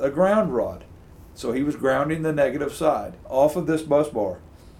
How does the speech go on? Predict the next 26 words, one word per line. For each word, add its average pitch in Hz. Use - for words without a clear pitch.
And 131
then 139
he 143
went 139
around 135
and 123
he 123
went 113
to 127
the 110
inverter, 139
and 123
he 123
went 131
to 127
the, 117
the 120
negative 165
on 180
the 175
inverter, 165
and 120
he 143
went 139
to 139
the 131